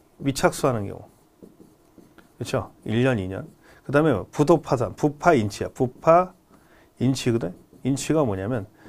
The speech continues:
부도 파산 인가 취소. 그러니까,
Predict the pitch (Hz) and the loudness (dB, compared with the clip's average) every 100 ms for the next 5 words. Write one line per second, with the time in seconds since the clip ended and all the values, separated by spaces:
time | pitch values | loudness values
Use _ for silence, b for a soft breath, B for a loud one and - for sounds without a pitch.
0 | B B B 156 156 180 - - 151 160 | B B B 2 6 6 6 6 6 10
1 | 202 202 - 143 135 127 113 - - 104 | 8 8 0 2 4 2 0 -6 -6 -6
2 | - _ _ - 127 113 | -8 _ _ -6 0 0